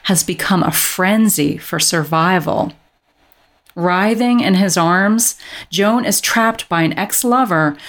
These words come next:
who plans to rape her in the next room. She is saved only by a twist of fate. Joan's in grave danger, and her embodied performance is her most physically bold work to date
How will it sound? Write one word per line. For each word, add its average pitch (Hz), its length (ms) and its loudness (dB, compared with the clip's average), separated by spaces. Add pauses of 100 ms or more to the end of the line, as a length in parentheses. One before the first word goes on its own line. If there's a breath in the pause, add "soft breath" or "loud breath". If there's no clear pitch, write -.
(120)
who 196 80 -2
plans 202 420 0
to 175 140 -2
rape 202 400 0
her 143 400 -2
in 180 100 2
the 170 60 4
next 160 360 0
room. 165 460 0 (440 loud breath)
She 247 300 0
is 294 160 0
saved 247 440 0
only 247 400 2
by 214 220 2
a 208 100 0
twist - 420 -4
of 160 100 -2
fate. 180 480 -2 (520)
Joan's 208 320 0
in 208 100 2
grave 208 380 2
danger, 240 600 0 (320 loud breath)
and 196 220 2
her 202 160 2
embodied 190 680 2
performance 233 840 0 (200 loud breath)
is - 180 -2
her 196 120 2
most 180 320 2
physically 247 720 0
bold 190 340 0
work 180 360 0
to 175 120 -4
date 160 480 0